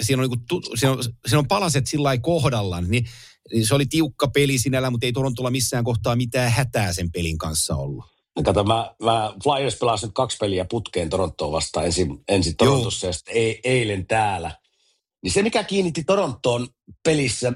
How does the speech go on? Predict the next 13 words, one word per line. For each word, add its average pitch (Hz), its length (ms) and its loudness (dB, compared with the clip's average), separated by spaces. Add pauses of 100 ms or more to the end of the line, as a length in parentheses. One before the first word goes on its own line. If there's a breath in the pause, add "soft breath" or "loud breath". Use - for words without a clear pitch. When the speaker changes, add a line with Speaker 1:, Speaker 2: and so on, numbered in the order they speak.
(100)
Speaker 2:
minun 165 280 4
silmään 95 460 -2
huomiota 101 540 -2
ja 95 80 0
mit-, 104 260 -4
mitä 110 360 0 (420)
Greg 139 260 2
Berube 151 440 2
on 98 120 -2
varmasti 107 540 0
tuonut 107 320 2
sille, 92 320 -2
niin 95 200 -2